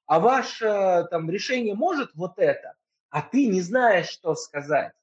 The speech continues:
И когда у тебя нету вот этой насмотренности, ты теряешься, и это еще неплохой вариант, если ты теряешься. Плохой вариант, если ты начинаешь нести просто лютую чушь. И тогда потом у тебя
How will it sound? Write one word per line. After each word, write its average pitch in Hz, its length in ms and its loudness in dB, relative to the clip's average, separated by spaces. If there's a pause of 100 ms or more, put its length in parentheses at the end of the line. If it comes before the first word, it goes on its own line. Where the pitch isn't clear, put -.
(280)
И - 80 -14
когда 185 320 2
у 220 100 2
тебя 202 220 0
нету 226 260 -2
вот 185 120 -2
этой 196 180 -4
насмотренности, 190 920 -6 (320)
ты 220 140 -2
теряешься, 165 760 2 (440)
и 196 640 -4
это 180 440 4
еще 180 460 0
неплохой 190 460 2
вариант, 185 320 2
если - 200 -20
ты 139 120 -20
теряешься. - 600 -4 (320)
Плохой 254 320 2
вариант, 202 360 2
если 175 200 -6
ты 214 120 -14
начинаешь 202 500 -4
нести 180 420 -6
просто 175 340 0
лютую 180 420 -6
чушь. - 500 -14 (400)
И 180 120 0
тогда 180 480 4
потом 196 560 0 (140)
у 156 80 -14
тебя 175 600 2